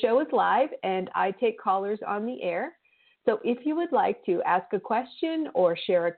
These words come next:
comment, call six four six, seven one six, nine three nine seven and press one to get in the queue. Now, if you're not able to call in,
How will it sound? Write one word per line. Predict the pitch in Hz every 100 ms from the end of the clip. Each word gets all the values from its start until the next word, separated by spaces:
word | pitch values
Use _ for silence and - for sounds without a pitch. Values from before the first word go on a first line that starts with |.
| -
comment, | 226 233 240 233 _ _ _ _ _
call | - 190 170 170 _
six | 285 302 - -
four | - 240 233 -
six, | 190 170 - _ _ _ _ _
seven | 226 220 233 220
one | 233 294 302 -
six, | 185 156 - _ _ _ _ _ - -
nine | 202 214 214 214 -
three | 185 185 - -
nine | 165 170 165 165 -
seven | 170 170 160 170 - _ -
and | 240
press | 277 269 269
one | 247 247 202
to |
get | 180 185
in | 185
the | 185
queue. | 185 170 156 170 _ _ _ _ _ - - -
Now, |
if | 240
you're | 247
not | 226 214 226
able | 247 254 254
to | 269
call | - 277 277
in, | 165 165